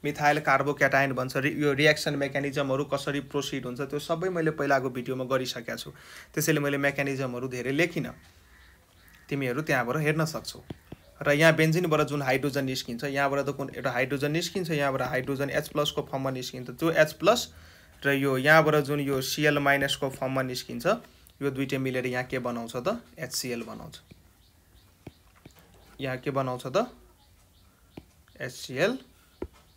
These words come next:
बनाउँछ। र यो जुन हाम्रो कम्पाउन्ड बन्यो, यसको नाम चाहिँ के हो?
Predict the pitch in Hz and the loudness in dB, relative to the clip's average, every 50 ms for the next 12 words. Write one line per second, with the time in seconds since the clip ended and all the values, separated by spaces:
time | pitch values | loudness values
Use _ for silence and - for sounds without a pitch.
0 | _ _ _ _ _ _ _ _ - - _ - - - - - _ _ _ _ | _ _ _ _ _ _ _ _ -20 -20 _ -20 -20 -20 -20 -20 _ _ _ _
1 | _ _ - - _ - 131 117 104 - - - - - - _ _ _ - _ | _ _ -20 -20 _ -12 -12 -12 -12 -14 -18 -18 -20 -20 -20 _ _ _ -20 _
2 | - - - _ - _ - - - _ _ _ - - - - - _ - - | -20 -20 -20 _ -20 _ -20 -20 -20 _ _ _ -20 -20 -20 -20 -20 _ -20 -20
3 | - - - - - - - - - - - - - - - - 135 147 170 190 | -20 -20 -20 -20 -20 -20 -20 -20 -20 -20 -20 -20 -20 -12 -6 0 4 4 6 6
4 | 175 175 160 135 131 131 139 135 - 147 143 135 135 127 123 120 113 113 113 127 | 6 4 4 4 4 2 0 0 0 0 0 0 0 0 0 -2 -4 -2 0 0
5 | 175 226 233 - - - 196 - - 151 143 139 139 139 139 135 151 143 - 262 | 2 0 0 -4 -8 -6 -4 -2 0 2 4 4 4 4 2 0 -4 0 2 4
6 | 233 165 120 - | 4 4 2 0